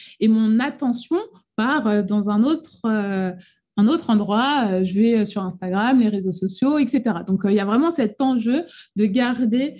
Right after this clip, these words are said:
euh, les personnes dans une charge mentale dite optimale.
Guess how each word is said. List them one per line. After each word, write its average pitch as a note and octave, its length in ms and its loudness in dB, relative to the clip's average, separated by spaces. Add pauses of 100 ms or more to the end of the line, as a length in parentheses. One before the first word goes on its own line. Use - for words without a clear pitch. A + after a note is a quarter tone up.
(340)
euh, G3 720 2
les A3 140 4
personnes B3+ 500 0
dans G#3 200 0
une G#3 200 0
charge B3 320 0
mentale A3 380 2
dite C4 220 2
optimale. A3+ 440 -2